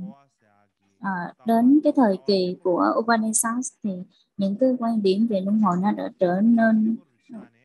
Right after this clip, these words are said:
ổn định hơn. Và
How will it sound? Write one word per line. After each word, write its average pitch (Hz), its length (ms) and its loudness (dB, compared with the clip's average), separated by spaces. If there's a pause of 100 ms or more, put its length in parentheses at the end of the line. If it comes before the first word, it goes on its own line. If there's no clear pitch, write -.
(100)
ổn 214 300 4
định 196 240 2
hơn. 214 240 -2 (960)
Và 196 340 0